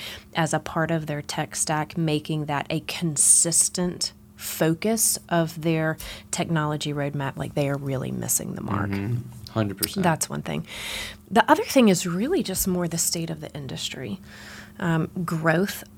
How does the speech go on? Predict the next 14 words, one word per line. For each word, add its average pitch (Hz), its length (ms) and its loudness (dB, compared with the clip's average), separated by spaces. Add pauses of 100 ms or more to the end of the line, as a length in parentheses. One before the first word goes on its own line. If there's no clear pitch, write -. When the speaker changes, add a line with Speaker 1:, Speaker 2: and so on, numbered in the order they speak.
(180)
Speaker 1:
consolidation, 170 1160 0 (380)
and 170 320 6
the 170 280 0 (140)
pace - 640 4
with 180 400 2
which 170 280 0
we 160 120 -2
are 160 80 -4
going 151 340 -4
to - 80 -4
have 156 300 -6
to - 160 -4
adjust, - 600 -2 (440)
s-, - 240 4